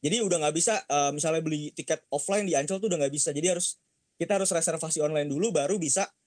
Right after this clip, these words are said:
menikmati, eh, wisata di Ancol gitu kan. Dan apa ya, di Dufan itu juga semua wahana, nggak semua wahana yang udah dibuka, cuman ada dua puluh, eh, dua puluhan wahana yang udah dibuka.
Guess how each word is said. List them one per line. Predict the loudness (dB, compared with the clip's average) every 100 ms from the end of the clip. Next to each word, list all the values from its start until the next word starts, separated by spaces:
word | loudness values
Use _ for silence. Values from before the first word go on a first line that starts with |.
| _ _
menikmati, | -2 -2 0 -2 -2 -4 -4
eh, | _ -2 0 2
wisata | 0 0 0
di | 0
Ancol | 0 2 2 4 2
gitu | 0 -2
kan. | -4 -8 _ _ _ _
Dan | -2 0 -2 -6
apa | -4 0
ya, | 0
di | 0
Dufan | 0 0 -2
itu | -2
juga | 0 2 0 -4 _ _ _ _ _
semua | -6 -2 2 2
wahana, | 2 -2 -4 -4 -4
nggak | 0 0
semua | 0 0 2
wahana | 0 -2 -2 -2 0
yang | 0
udah | 0 -2
dibuka, | -2 -2 -2 0
cuman | -2 -4
ada | -2 0
dua | 2 2
puluh, | 0 -2 -2 -4 -6 -12 -18 -6
eh, | 0 2
dua | 2
puluhan | 2 2 2
wahana | 2 0 0 -2
yang | -2 -2
udah | -2 -2
dibuka. | -2 -6 -2